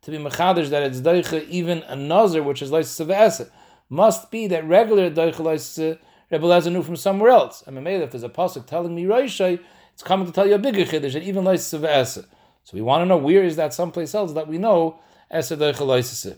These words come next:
The second Teretz Taisus says similarly, that because from Zekonoi, we're saying that it's coming to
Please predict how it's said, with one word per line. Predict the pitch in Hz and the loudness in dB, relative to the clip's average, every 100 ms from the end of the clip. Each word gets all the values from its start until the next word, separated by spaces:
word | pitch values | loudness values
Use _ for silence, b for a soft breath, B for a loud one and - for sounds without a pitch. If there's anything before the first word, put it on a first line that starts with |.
| _ | _
The | - | -14
second | - 220 233 180 | 0 0 2 2
Teretz | 185 156 | 2 2
Taisus | 175 160 | -2 -2
says | - 147 - | -4 -6 -2
similarly, | 208 196 165 143 | 0 0 0 0
that | 127 113 - | -4 -6 -12
because | 131 127 127 | -12 -8 -8
from | 151 | -8
Zekonoi, | 131 139 - 240 208 151 143 b b b b | -8 -8 2 2 4 0 -2 b b b b
we're | 165 | -10
saying | 127 165 160 156 | -2 0 0 -2
that | 147 | -4
it's | 135 | -4
coming | - 160 160 143 | -2 -2 -2 -6
to | - 143 | -6 -6